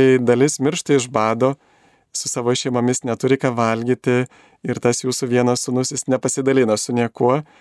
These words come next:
jisai kažką išprievartauja ir tas kitas vaikas nusižudo, jūs, jūsų sūnus nusižudo, jisai, e, pats žiauriai elgiasi su kitais jūsų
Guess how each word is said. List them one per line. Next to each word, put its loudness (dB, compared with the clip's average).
jisai 2
kažką 0
išprievartauja 2
ir 0
tas -4
kitas -2
vaikas 2
nusižudo, 0
jūs, -2
jūsų 0
sūnus 0
nusižudo, -2
jisai, 2
e, 4
pats -2
žiauriai 4
elgiasi -2
su -8
kitais 2
jūsų -4